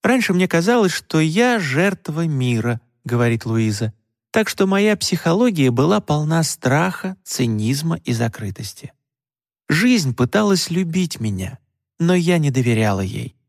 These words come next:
И я не могла увидеть эту любовь, потому что не верила ей». Самый эффективный способ изменить свою психологию состоит в том,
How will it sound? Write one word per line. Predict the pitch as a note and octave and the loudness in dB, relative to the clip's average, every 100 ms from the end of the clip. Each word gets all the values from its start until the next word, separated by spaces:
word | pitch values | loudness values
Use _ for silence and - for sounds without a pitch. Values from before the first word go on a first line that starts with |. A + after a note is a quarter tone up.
| _ _ _ | _ _ _
И | F#3 | 2
я | F#3+ G#3+ | 4 2
не | G3 | 2
могла | F3+ E3+ G3+ A#3 - | 2 2 2 0 0
увидеть | D#3+ D#3+ G3 F#3 E3 | 0 2 0 -2 -2
эту | E3+ - | -4 -2
любовь, | D3+ D3+ C#3 D3 G#2+ - _ _ _ | -2 0 0 0 0 -6 _ _ _
потому | - E3+ F#3 F#3 | 0 2 2 0
что | - F3+ | 0 0
не | F3 F3 | 2 2
верила | D#3+ C#3 G#2+ G2+ | 2 2 2 0
ей». | G2 G#2 - - _ _ _ _ _ _ _ | -4 -6 -8 -14 _ _ _ _ _ _ _
Самый | - A3 A3 F#3+ - | -2 0 2 0 0
эффективный | D#3+ - D3+ - G3 F#3+ D#3 B2+ | -4 -4 -6 -4 -2 0 0 0
способ | - - F#3 F3 C3 | -4 0 0 2 0
изменить | C3 A#2 B2+ C#3+ E3+ | 0 0 0 2 0
свою | - A#2+ C#3 D3+ | 0 2 2 0
психологию | - A#2 A#2 A2 F3 F3+ B2+ | -2 -2 0 2 2 2 2
состоит | A2+ B2+ - B2 A#2 - | 0 -2 0 2 0 -2
в | - | 0
том, | D3 F#3 | 0 0